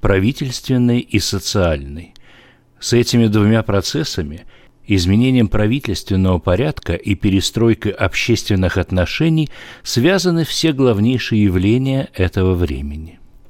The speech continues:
Царствование Николая обыкновенно считают реакцией, направленной не только против стремлений, которые были заявлены людьми четырнадцатого декабря, но и против всего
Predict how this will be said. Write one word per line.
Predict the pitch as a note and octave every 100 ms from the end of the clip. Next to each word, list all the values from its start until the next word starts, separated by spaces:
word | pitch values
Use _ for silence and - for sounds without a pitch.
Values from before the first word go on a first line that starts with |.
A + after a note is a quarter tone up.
| - - _ _
Царствование | - - E3 D#3 - A#2+ A2 G#2+ G2+
Николая | G2 F2+ - G2+ A2+ E3 C#3+
обыкновенно | - A2 G#2 - A2+ A#2 D#3 D3
считают | C3 - A2+ C3 C3+ B2+
реакцией, | B2+ C#3 C3 - - C#2+ C#2 D#2+ - - - -
направленной | F#2+ G2 G#2 A2 G#2+ G#2+ G#2+
не | G#2 G#2+
только | - F3+ -
против | - G#2+ G2 -
стремлений, | - G2 G2 G2 F#2 F2 E2 D#2 - -
которые | - G2+ G2 G2
были | F#2 G2
заявлены | F2+ F#2+ G2 F#2 F2+ F2
людьми | F2+ F2 F#2+ E2+
четырнадцатого | - - E2 E2 - F#2 E2+
декабря, | E2 - F2 G2+ D3+ D#3+ - - _
но | G2 A2 F#3+
и | G3
против | F#3 C#3 C#3+ - -
всего | - G#2 F#2 A2 C3